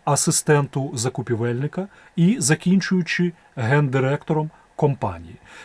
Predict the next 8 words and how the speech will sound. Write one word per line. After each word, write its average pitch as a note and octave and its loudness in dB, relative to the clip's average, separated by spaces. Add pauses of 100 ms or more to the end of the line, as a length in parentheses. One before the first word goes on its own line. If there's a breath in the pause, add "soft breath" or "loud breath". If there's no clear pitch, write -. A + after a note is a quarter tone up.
Це G#3+ 4
може D3+ 4
бути D#3 2 (140)
маркетолог, D3 2 (420 loud breath)
який D3 4
працює F3 4
тільки E3 0
з C#3+ 4